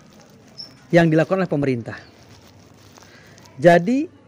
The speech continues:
pemerintah Provinsi Jawa Barat dalam pembangunan yang khusus berkaitan dengan keagamaan yang bersifat ukhrawi,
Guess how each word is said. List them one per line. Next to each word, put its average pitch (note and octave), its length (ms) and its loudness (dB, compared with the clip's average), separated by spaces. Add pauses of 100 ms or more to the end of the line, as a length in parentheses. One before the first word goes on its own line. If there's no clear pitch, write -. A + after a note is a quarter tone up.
(960)
pemerintah G#3+ 480 4
Provinsi F3 480 0
Jawa C#3+ 240 4
Barat A#2+ 400 -6 (1040)
dalam F3 560 4 (560)
pembangunan E3+ 960 0 (640)
yang F#3 320 6
khusus F#3+ 560 -2
berkaitan E3+ 560 0
dengan D3 400 -2 (240)
keagamaan D#3+ 720 0
yang D#3+ 160 -4
bersifat D#3 400 -8
ukhrawi, F3+ 480 -4